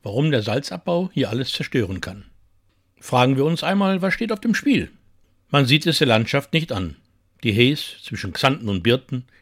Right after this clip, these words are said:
wirkt ruhig, beinahe harmlos. Felder, Wege, Wald. Doch unter dieser Oberfläche liegt etwas Einmaliges. Eine eiszeitliche Stauchmoräne,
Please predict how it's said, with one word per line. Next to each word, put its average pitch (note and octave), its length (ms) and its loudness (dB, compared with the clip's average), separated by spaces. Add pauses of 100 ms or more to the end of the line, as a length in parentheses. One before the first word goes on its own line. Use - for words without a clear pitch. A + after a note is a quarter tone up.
wirkt F#2 260 -4
ruhig, A#2 440 0 (480)
beinahe F3 280 2
harmlos. G#2+ 600 -2 (560)
Felder, B2 560 4 (300)
Wege, F#2+ 460 2 (160)
Wald. D#2+ 420 -4 (1040)
Doch D3 160 -2
unter F3+ 240 2
dieser C#3+ 260 4
Oberfläche E3+ 600 4
liegt C#3+ 320 -2
etwas F3 260 2
Einmaliges. E2+ 840 -2 (1000)
Eine C3 220 2
eiszeitliche F#3+ 600 2
Stauchmoräne, E2+ 800 -4